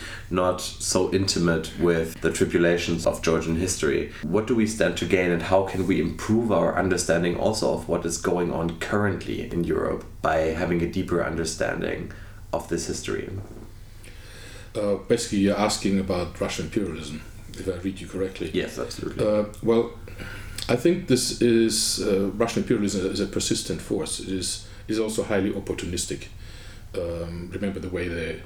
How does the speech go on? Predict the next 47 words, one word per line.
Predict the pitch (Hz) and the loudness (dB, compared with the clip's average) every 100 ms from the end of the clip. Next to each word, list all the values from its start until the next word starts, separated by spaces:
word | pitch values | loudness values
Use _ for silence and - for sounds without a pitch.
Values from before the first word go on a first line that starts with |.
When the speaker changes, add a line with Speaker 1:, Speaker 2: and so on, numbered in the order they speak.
| - | -10
Speaker 2:
acquired, | - - 95 85 78 - - 78 | -10 -6 -6 -4 -6 -8 -10 -8
uh, | 82 | -8
Georgia. | 85 95 85 76 80 - | -6 -4 -4 -6 -8 -2
Speaker 1:
Mm. | 92 90 87 - | -2 -2 -6 -6
Speaker 2:
It | - - | -6 2
progresses | 123 - 131 139 127 104 | 2 4 2 6 4 4
when | 101 | 4
there's | 95 90 | 4 2
a | 85 | 0
chance, | - 117 147 - - - - - | 2 4 2 0 -4 -10 -14 -10
a | - | -4
possibility | - 101 98 104 104 92 | 0 0 0 0 0 -2
to | 85 | -6
do | - 160 | -2 0
so, | - 101 98 - - - - | 2 2 0 -4 -14 -14 -4
and | 104 107 | 0 0
it | 110 | 0
refrains | 104 - - 117 139 156 156 | -2 -2 2 4 6 4 2
from | - 104 | 2 2
doing | 92 85 85 | 4 2 2
so | - 85 - | 0 0 0
if | 98 | 0
there's | 98 92 | -2 -2
a | |
clear | 87 120 120 | -4 -2 0
danger | 101 92 - 90 | 0 -4 -4 -4
of | - | -4
confrontation | 90 90 87 - 87 - 82 | -6 -6 -6 -4 -4 -4 -8
with | |
a | 78 | -8
stronger | - 76 71 | -6 -8 -8
power. | 71 85 76 62 - - - - - - - - - - - | -10 -8 -8 -10 -14 -18 -18 -16 -16 -16 -16 -16 -16 -10 -6
I'm | |
convinced | 107 117 165 - | -2 2 2 2
that | 117 117 | 2 4
the | 104 | 2
current | - 170 175 139 | 2 2 2 2
invasion | 95 95 92 95 | 2 2 2 0
of | 98 | 0
Ukraine | - - 90 85 95 - - - 101 | -2 0 0 0 -4 -8 -14 -10 -2
would | 104 | 0
not | 104 123 | 2 2
have | 104 | 0
happened | 104 95 107 | 0 0 0
if | 98 | -2
the | 101 | -2
West | 87 101 - - | 0 0 -2 -10